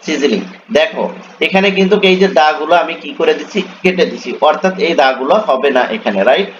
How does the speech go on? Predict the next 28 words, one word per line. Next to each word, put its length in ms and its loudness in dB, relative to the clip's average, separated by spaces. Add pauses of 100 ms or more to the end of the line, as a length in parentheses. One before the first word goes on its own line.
(300)
অর্থাৎ 360 0
এই 160 2 (380)
আর্টিকেলগুলো 680 2
হবে 340 2
না, 240 0 (120)
যেভাবে 520 2
দাগুলো 480 0
কেটে 300 -2
দিয়ে 180 0
কি 180 -8
হবে, 240 0 (100)
আস, 380 0
আহ, 560 -2
ফ্রাইড 580 0
রাইস, 520 2
তারপরে 360 2
মাটন 560 0
কাবাব, 520 2
তারপর 360 2 (120)
ভেজিটেবল, 560 -2
এভাবে 320 2
হবে, 220 0
দাগুলো 360 2
হবে 220 0
না। 120 -4 (480)
তারপরে 400 2
দেখো 420 2 (360)
ওয়েটার, 520 2